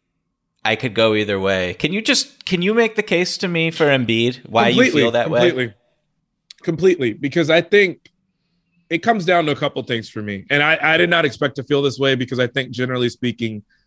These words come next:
Speaker 2: lately I've leaned Jokic. And I know you, you certainly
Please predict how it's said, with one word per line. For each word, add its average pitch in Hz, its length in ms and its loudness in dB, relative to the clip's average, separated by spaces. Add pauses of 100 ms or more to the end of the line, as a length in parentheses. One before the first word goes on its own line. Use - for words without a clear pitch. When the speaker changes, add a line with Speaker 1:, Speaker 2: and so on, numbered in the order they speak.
(200)
Speaker 2:
lately 131 600 0
I've 117 180 0
leaned 117 640 -4 (300)
Jokic. 123 680 -2
And 127 100 -2
I 123 120 2
know 139 480 4
you, 131 340 -2
you 127 160 -6
certainly 120 640 -4